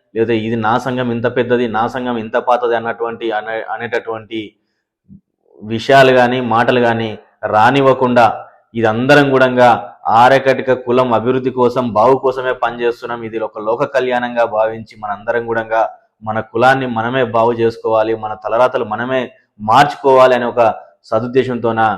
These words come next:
అన్ని విషయాలని పక్కన పెట్టి, మన మధ్యలో ఏ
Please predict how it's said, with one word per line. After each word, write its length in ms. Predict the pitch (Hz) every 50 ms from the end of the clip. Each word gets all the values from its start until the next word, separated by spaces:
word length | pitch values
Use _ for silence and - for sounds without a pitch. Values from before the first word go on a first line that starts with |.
| - - _ _ _ _ _ _ -
అన్ని 480 | 90 107 117 123 127 131 135 135 135 135 131
విషయాలని 520 | 127 120 120 - 127 120 120 117 120 117
పక్కన 320 | 117 - 110 - - 127 120 120
పెట్టి, 280 | 117 117 110 117 127 117
మన 180 | 113 110 110 110
మధ్యలో 380 | 107 107 104 107 123 120 110 107 107 110
ఏ 40 | 120